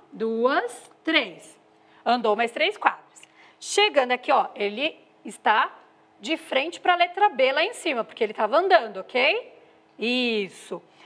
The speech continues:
Chegando aqui, ele vai virar agora noventa graus para a esquerda e andar uma quadra. Noventa graus pra esquerda, andou uma quadra. Nesse momento, quem estava no segundo ano B saiu.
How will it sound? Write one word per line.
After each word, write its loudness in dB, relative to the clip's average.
Chegando 0
aqui, -2
ele 0
vai 0
virar 2
agora 0
noventa 0
graus 0
para 2
a 2
esquerda 0
e 0
andar 4
uma 0
quadra. -2
Noventa 2
graus -6
pra -2
esquerda, -2
andou 0
uma 0
quadra. 0
Nesse 0
momento, -2
quem -2
estava -4
no -10
segundo -6
ano 0
B 4
saiu. -2